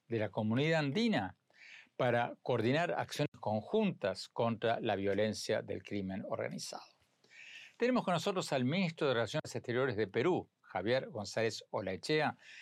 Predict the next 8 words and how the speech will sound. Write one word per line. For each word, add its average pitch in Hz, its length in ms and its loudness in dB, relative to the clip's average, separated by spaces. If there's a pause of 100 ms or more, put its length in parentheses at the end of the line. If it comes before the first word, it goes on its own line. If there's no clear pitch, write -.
(200)
que 117 380 2
como 98 460 0
representante 107 680 -2
del 110 100 0
país 120 260 2
que 104 140 -2
va 110 360 2
a - 500 -2